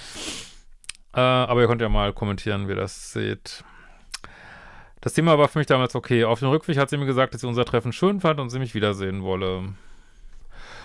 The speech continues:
Gut, ich hätte sie jetzt nochmal geküsst auf dem, zum Abschied. Aber, äh, gut, das wäre jetzt, wie ich das <laughs> machen würde. Ähm, wenn jetzt der,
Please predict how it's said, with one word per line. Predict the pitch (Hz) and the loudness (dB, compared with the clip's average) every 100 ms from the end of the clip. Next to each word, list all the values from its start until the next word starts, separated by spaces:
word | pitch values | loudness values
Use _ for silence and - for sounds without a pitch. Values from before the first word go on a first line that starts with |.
| - - - - - - - | -18 -18 -20 -20 -20 -20 -2
Gut, | 127 120 | 2 2
ich | 120 - - - | 0 -6 -8 -4
hätte | 117 113 | -2 2
sie | - - - - - 107 | 2 0 -6 -8 -6 0
jetzt | 107 - | 0 0
nochmal | 110 110 | -2 0
geküsst | 107 - 139 - - - | 0 0 0 -2 -10 -6
auf | 120 | -4
dem, | 120 - | -4 -4
zum | 127 | -4
Abschied. | 117 - 123 113 - - - - - - - - - - - - - | -4 -2 4 6 6 0 -12 -14 -16 -18 -18 -20 -20 -14 0 0 2
Aber, | 113 107 104 101 98 107 | 2 2 2 -2 -6 -10
äh, | 110 110 110 107 | -12 -12 -10 -10
gut, | 120 104 - - | -6 -6 -6 -6
das | 101 - - | -6 -6 -4
wäre | 104 | -2
jetzt, | 92 117 | -2 2
wie | |
ich | 120 | 4
das | 120 | 4
<laughs> | |
machen | 143 160 151 | 4 2 4
würde. | 143 143 127 - - - - 120 - - | 0 0 -2 -6 -10 -8 -6 -6 -8 2
Ähm, | 135 143 143 139 139 139 139 139 139 135 139 131 127 123 | 6 8 8 6 2 0 0 2 2 2 2 0 0 -2
wenn | 110 117 127 | 2 4 6
jetzt | 120 - - - | 4 -2 -12 2
der, | 117 113 113 110 110 107 | 4 6 6 4 4 0